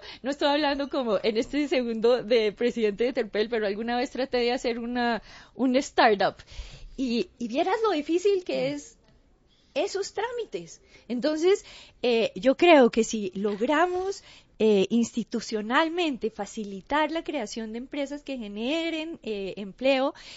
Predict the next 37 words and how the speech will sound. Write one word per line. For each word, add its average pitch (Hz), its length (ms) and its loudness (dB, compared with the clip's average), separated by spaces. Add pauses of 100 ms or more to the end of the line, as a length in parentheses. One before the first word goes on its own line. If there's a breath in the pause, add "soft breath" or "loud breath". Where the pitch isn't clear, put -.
(280 loud breath)
yo 208 140 0
creo 247 380 2
que 247 180 -4
sería 214 380 -6
muy 254 300 -6
fácil 247 440 -6
porque 226 280 -6
en 196 100 -6
este 214 200 -6
mundo, 247 460 -2
y 202 140 -6
vuelvo 208 260 -4
a 233 60 -2
repetir, 226 500 -6
el 233 80 -4
mundo 233 240 -4
está - 220 -14
cambiando 247 560 -8
mucho. 247 440 -4 (360 loud breath)
Eh, 190 340 2
siento 233 460 -2
que, 247 320 0 (360 loud breath)
que, 190 440 -8
que 202 160 -6
Colombia 233 500 -2
se 294 120 -4
está - 200 -8
quedando 262 540 -2
en 269 100 -4
procesos 226 540 -6
lentos 294 720 -8
de 285 80 -6
hace 269 180 -8
mucho 277 300 -10
tiempo 269 420 -8
y - 40 -6
resulta 240 500 -12